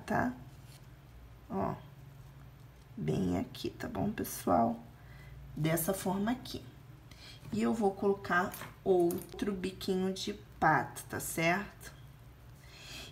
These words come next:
E aqui, tá vendo que fica aqui, ó, um espaçozinho assim, ó, automaticamente fica um espaço, tá? Deixa eu colocar só esse alfinete aqui, ó.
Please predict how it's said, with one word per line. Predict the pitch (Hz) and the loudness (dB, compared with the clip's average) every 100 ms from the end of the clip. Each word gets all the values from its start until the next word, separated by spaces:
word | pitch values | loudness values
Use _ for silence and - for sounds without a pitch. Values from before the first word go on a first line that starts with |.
| - | 2
E | 202 | 6
aqui, | 208 - 233 | 4 2 2
tá | 226 196 | 4 6
vendo | 196 196 | 6 4
que | - 208 | 0 -4
fica | - - 220 202 | -2 -2 0 0
aqui, | - - 214 | -2 0 6
ó, | 175 147 - - | 8 8 4 0
um | 180 | 2
espaçozinho | 196 - - 185 180 - - 170 165 175 170 | 4 2 2 4 4 4 0 -2 0 2 2
assim, | 165 - - 220 196 | 2 0 0 2 2
ó, | 160 | 2
automaticamente | 151 - 190 180 190 - - 185 185 196 - | 2 0 0 2 2 0 2 4 2 0 -2
fica | - - 226 | -4 0 0
um | |
espaço, | 269 - - 156 - - - | 2 2 4 4 4 -2 2
tá? | - 175 - - - - - - - - - | 6 6 4 -4 -16 -18 -18 -18 -20 -20 -10
Deixa | - 233 | -6 -4
eu | |
colocar | - 196 185 - - | 2 2 4 2 0
só | - - 226 | 2 4 6
esse | 233 - - 170 | 4 2 0 4
alfinete | 170 196 - 165 160 160 - - | 6 4 2 2 2 2 -2 -4
aqui, | - 175 | 0 2
ó. | - | 4